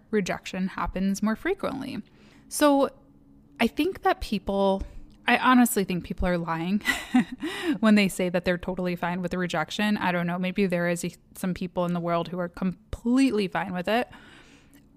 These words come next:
I'm not. I struggle sometimes with rejection. I'll be honest. I struggle with taking things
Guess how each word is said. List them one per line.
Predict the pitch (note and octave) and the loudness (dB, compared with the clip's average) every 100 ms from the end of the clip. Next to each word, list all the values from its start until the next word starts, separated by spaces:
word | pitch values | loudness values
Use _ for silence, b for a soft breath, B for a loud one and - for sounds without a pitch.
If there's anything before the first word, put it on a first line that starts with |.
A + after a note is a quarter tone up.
| - - - | -20 -2 4
I'm | B3+ D4 | 6 8
not. | G3 D#3+ F#3+ D4+ - - - - - | 6 2 -2 -4 -12 -20 -20 -6 4
I | A#3+ | 4
struggle | - - F#3 F3+ F3 | 4 0 0 -2 -4
sometimes | F#3 F3 F3+ F#3 | -4 -4 -4 -4
with | F#3+ F#3+ | -6 -6
rejection. | G#3 F3+ F3 - A3 | -4 -2 -2 -2 0
I'll | G3+ | 2
be | G3 F#3 | 2 0
honest. | E3+ G3 A3+ - | 0 0 -2 -2
I | F3+ F3+ | -4 -4
struggle | - F#3 F3+ F#3 F3+ F#3+ | -4 -2 2 2 2 0
with | F3+ E3+ | -4 -4
taking | - G3 - F#3+ F3 | -8 -8 -4 -4 -4
things | - F3+ F3+ F3+ | -4 -2 -2 -4